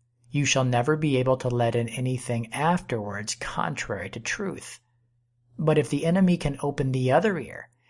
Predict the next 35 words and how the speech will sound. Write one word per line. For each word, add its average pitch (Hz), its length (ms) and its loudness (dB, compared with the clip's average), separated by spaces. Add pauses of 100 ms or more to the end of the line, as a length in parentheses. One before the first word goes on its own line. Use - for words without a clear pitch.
(200)
the 151 220 -2
ear 156 160 8
that 135 200 4
will 131 100 0
hear 139 320 -2
his 123 200 -2
prejudices, - 840 -4
jealousies, 147 640 0
doubts, 147 440 0
fears, 160 380 2
and 120 140 -2
temptations, 117 680 -2 (220)
and 127 160 -2
let 135 240 2
them 120 180 -2
in, 160 300 -2 (640)
it 147 140 0
will 160 100 2
thrust 175 480 2 (120)
out 147 440 4
that 120 280 -4
which 135 300 -4
entered 156 440 0
at 120 260 -6
the 120 180 -2
other 104 280 -4
ear. 147 400 2 (600)
Now, 120 360 -4 (580)
can 139 180 -2
you 139 80 0
not - 240 -4
distinguish, 143 880 0
O 131 140 -2
poor 139 300 0
soul, 135 580 -2